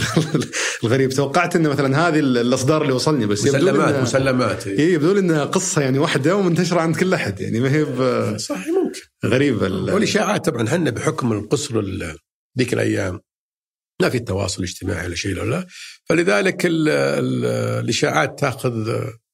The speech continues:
Speaker 2: يعني، ت-، إنك تنفي الإشاعة يبغى لك وقت.
Speaker 1: صح.
Speaker 2: وسائل الإعلام ما هي متوفرة ولا هي في يدك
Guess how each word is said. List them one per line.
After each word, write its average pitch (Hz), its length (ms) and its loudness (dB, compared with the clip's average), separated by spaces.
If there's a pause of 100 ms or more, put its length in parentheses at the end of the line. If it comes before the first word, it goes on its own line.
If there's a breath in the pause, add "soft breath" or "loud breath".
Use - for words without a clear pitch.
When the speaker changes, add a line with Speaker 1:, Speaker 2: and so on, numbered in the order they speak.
(760)
Speaker 2:
يعني، 104 280 -2
ت-، - 100 -6
إنك 113 200 0
تنفي 160 260 2
الإشاعة 139 440 0
يبغى 120 280 0
لك 110 180 -4
وقت. - 280 -6 (360)
Speaker 1:
صح. 110 360 -2
Speaker 2:
وسائل 135 420 2
الإعلام 127 680 0
ما 123 120 0
هي 123 140 0
متوفرة 107 640 -4 (380)
ولا 131 160 2
هي 127 120 -2
في 113 100 0
يدك 113 380 -2